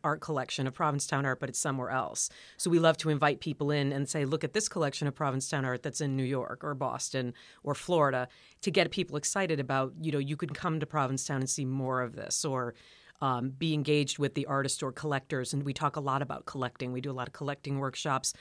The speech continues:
how to start a collection. We have wonderful people at our disposal who love to talk about the art of collecting, and, and it's just, be-, you know, auction, buying at auction, that kind of thing. So we really try to tailor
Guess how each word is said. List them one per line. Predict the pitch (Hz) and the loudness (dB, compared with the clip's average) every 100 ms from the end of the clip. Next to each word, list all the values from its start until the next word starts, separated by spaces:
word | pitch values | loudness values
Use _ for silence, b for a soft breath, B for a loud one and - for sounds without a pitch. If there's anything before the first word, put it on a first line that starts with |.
| B | B
how | B 110 | B -4
to | - | 0
start | - 175 170 165 | 0 4 4 2
a | |
collection. | 170 160 151 - 156 147 147 B B B | 0 0 0 0 0 0 -2 B B B
We | 151 | -2
have | 131 | 0
wonderful | 143 156 160 165 - 160 | 0 2 2 2 0 -2
people | - 151 - 147 143 - | -2 -4 0 0 0 -2
at | 135 | -2
our | 135 135 | 0 0
disposal | 143 - 143 135 143 | -2 0 0 0 0
who | 143 135 127 B B B | 0 -2 -2 B B B
love | 147 147 | -2 -2
to | - | -2
talk | 139 135 | 0 0
about | 139 139 147 | 0 -2 0
the | 135 | 0
art | 135 | 0
of | 131 | -2
collecting, | - 139 123 147 135 | -2 -2 -2 -4 -2
and, | 123 120 B B B | -2 -4 B B B
and | 151 139 143 165 | 2 2 0 -4
it's | 165 - | -2 0
just, | - - | 0 -2
be-, | 151 - 139 | -2 -4 -2
you | 147 | -2
know, | 139 | 2
auction, | 143 143 143 123 | 2 2 -2 -2
buying | 147 139 139 | 0 0 0
at | 131 | 0
auction, | 131 127 147 135 | 0 0 -2 0
that | 135 - | 0 -2
kind | - 127 | -4 -4
of | 123 | -4
thing. | 135 117 | -6 -4
So | 120 170 | -2 0
we | 156 170 | 2 2
really | 196 208 | 2 2
try | 202 185 151 | 2 0 0
to | |
tailor | 139 - 160 151 143 143 | -2 -4 0 2 4 2